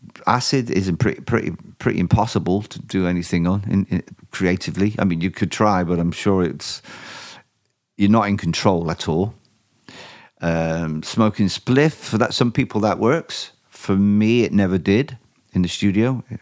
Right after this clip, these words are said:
it made me lethargic and, you know, just wanna sit back and listen rather than play. Uh, I don't know. I mean, it's, um, it's, everybody's different. You know, they react differently to different drugs, and, and some people can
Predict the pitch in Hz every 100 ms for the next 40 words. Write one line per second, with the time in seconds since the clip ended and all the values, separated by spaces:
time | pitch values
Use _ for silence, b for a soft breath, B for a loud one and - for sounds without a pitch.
0 | - 82 87 92 87 90 87 - 87 90
1 | 90 104 - 85 85 80 B B B B
2 | B - 82 82 87 - 85 82 - -
3 | 85 87 85 82 87 - 101 - 87 87
4 | 85 82 85 85 80 _ _ _ _ _
5 | _ - 87 82 104 117 B B B B
6 | B B B - 95 98 101 - 247 -
7 | 240 175 175 170 139 147 139 131 127 117
8 | B B B B 117 113 - - _ _
9 | _ _ 107 113 117 113 107 117 113 151
10 | 113 - 101 104 101 101 101 104 - 104
11 | 98 95 90 98 95 101 90 90 90 101
12 | 113 - 98 95 90 92 - 92 - 95
13 | - 92 90 95 90